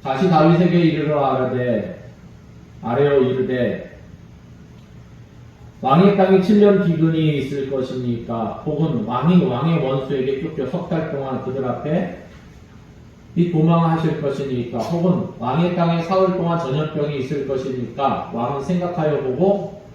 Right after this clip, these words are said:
나를 보낸 신이에게 대답하게 하소서." 하는지라.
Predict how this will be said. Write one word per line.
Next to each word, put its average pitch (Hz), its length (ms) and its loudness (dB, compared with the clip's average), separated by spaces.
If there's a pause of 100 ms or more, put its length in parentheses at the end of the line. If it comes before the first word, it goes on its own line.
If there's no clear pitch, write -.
나를 151 300 -4
보낸 165 320 0
신이에게 139 680 -4
대답하게 139 600 -6
하소서." 143 420 -8
하는지라. 135 800 -14